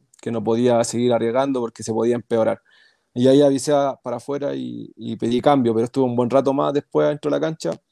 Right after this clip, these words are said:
eh, tratando de ver si era algo, una contractura, que uno puede jugar con una contractura, lo puede llevar, pero, pero bueno, sentía que era algo distinto a todo lo que me había pasado antes durante toda mi carrera.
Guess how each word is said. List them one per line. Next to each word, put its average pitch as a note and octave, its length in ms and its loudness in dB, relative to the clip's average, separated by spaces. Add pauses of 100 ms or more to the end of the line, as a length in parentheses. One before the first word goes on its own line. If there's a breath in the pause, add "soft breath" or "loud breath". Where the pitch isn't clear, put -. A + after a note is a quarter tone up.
(600)
eh, A#2 420 -2
tratando D3 560 4
de C3+ 140 2
ver D#3+ 320 0
si C3+ 220 -8
era C3+ 440 -2
algo, B2+ 880 -10 (260)
una B2 300 -10
contractura, C3 680 -2
que C3+ 60 -2
uno D3 160 0
puede D3 240 4
jugar C#3+ 200 0
con C3+ 120 -8
una B2+ 80 -6
contractura, B2+ 480 -6
lo A#2 100 -4
puede B2+ 200 0
llevar, B2+ 360 0 (600)
pero, A2+ 580 0
pero A#2 160 -4
bueno, A#2 320 -2
sentía A#2+ 420 0
que B2+ 80 0
era C#3 120 6
algo C3+ 140 2
distinto D3+ 520 2
a C#3 80 4
todo D3 140 0
lo C#3+ 100 0
que C3+ 80 -8
me C3+ 80 -6
había C3+ 160 -2
pasado C3+ 320 -2
antes C#3 240 -8
durante B2 300 -10
toda B2 120 -8
mi A#2+ 100 -10
carrera. A2+ 300 -6